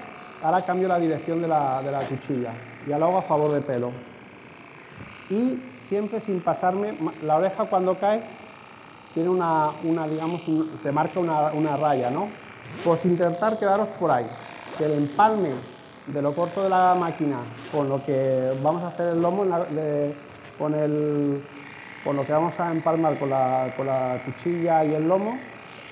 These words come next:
se nos quede aquí la unión, para que se vea lo menos posible, ¿vale? Ahora aquí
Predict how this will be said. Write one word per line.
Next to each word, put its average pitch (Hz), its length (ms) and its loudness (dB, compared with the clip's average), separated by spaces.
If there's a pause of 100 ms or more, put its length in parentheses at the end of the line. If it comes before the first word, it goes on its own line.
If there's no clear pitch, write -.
(380)
se 170 100 2
nos 165 200 2
quede 196 260 0
aquí 190 240 0
la 151 100 4
unión, 131 300 -2 (340)
para 135 200 -2
que 131 340 -4 (460)
se 135 100 -4
vea 143 180 0
lo 156 80 -2
menos 147 200 -2
posible, 139 440 -4 (160)
¿vale? 147 260 -2 (4000)
Ahora 226 260 4
aquí 247 380 -2